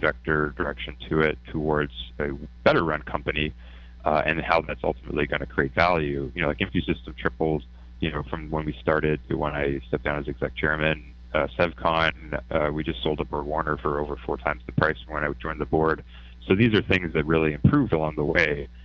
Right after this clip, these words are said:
And they're not, it's not as superficial as you might think. I mean, yeah, the revenue went up, the profits went up, but there's other kind of more subtle things that change along the way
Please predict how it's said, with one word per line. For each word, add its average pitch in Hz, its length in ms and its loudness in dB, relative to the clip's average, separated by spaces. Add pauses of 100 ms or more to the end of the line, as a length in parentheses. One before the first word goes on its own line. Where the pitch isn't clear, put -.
(240)
And 82 180 4
they're 107 100 6
not, 107 380 4
it's - 240 -2
not 131 180 6
as 113 160 4
superficial 95 640 6
as 80 120 0
you 80 80 -4
might 73 260 0
think. 76 260 2
I - 40 4
mean, 78 160 -4
yeah, 98 160 6
the 85 100 4
revenue 80 400 4
went 76 160 0
up, 73 180 2
the - 80 -4
profits - 440 2
went 76 120 -2
up, 73 200 4
but 73 160 4
there's 90 160 2
other 85 480 4 (360)
kind 82 140 2
of 78 100 -2
more 76 140 -2 (100)
subtle 110 320 4
things 80 280 -2
that 87 100 -4
change 78 400 -4
along 73 280 -2
the 76 60 -10
way 85 340 4